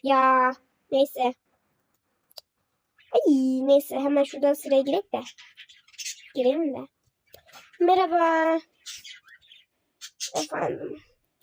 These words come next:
Ee, cupcake alabilir miyim? Tamam. Teşekkürler. Ben de bir çikolata alacaktım.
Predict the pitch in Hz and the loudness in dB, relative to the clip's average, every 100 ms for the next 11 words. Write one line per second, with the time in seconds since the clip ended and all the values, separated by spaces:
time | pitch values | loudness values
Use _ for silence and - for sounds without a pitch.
0 | _ _ _ _ _ _ - - - - | _ _ _ _ _ _ -14 -12 -12 -16
1 | - 320 - - - - - - 294 285 | -10 -6 -6 -8 -20 -20 -14 -4 2 2
2 | 285 349 370 349 370 349 349 349 311 302 | 2 -8 -6 -4 0 0 0 0 2 2
3 | 294 302 _ _ - - _ _ - 302 | 0 -4 _ _ -20 -20 _ _ -18 -12
4 | 311 294 285 294 _ _ _ _ _ _ | -6 -4 -6 -8 _ _ _ _ _ _
5 | _ _ _ _ _ _ _ _ _ _ | _ _ _ _ _ _ _ _ _ _
6 | _ _ _ _ _ _ _ _ _ _ | _ _ _ _ _ _ _ _ _ _
7 | _ - 302 302 - 294 277 285 - - | _ -6 -2 -2 -4 -4 -4 -4 -8 -20
8 | _ _ _ _ - 359 359 392 392 - | _ _ _ _ -4 -2 0 2 0 -2
9 | 381 381 359 294 277 - 285 285 | -8 -4 -4 0 -2 -2 -12 -12